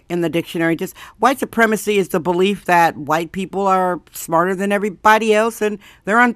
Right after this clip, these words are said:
top of stuff and they're running the show. Hey, sounds like San Francisco to me. And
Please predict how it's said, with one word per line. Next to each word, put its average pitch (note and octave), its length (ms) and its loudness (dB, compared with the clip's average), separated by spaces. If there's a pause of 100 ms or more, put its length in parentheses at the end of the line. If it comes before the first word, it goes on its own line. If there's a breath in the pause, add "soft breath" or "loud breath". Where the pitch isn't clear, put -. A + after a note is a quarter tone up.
top B3+ 340 2
of A#3 60 -6
stuff B3 300 -2
and A3+ 80 -4
they're B3 100 2
running B3 320 0
the B3 80 -4
show. A3 360 0 (280 loud breath)
Hey, G3+ 240 0
sounds E3+ 380 2
like F#3+ 160 2
San F#3+ 260 0
Francisco F#3+ 580 -2
to E3 80 0
me. F#3+ 380 0 (500 loud breath)
And G3 380 4